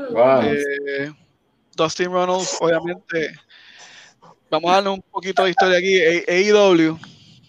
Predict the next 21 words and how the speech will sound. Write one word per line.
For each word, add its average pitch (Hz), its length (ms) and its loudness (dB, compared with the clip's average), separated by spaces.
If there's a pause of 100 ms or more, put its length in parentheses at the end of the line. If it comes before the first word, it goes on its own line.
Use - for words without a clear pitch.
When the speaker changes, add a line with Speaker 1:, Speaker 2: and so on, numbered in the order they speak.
(960)
Speaker 3:
eh, 151 800 -4
uno 151 180 -6
de 170 80 0
los 180 260 2
Executive 170 440 -6
Vice 160 160 2
Presidents 165 460 -4
es 156 300 -2
Cody 165 300 -2
Rhodes. 139 520 -4 (180)
Cody 151 240 -6
Rhodes 151 440 -2
es 147 180 -6
Cody 160 340 -6
Runnels, 135 640 -6 (540)
el 139 280 -6
hermano 147 680 -8 (380)
de 143 520 -6
Dustin 143 360 -8
Runnels 156 340 -8
Goldust. 151 520 -6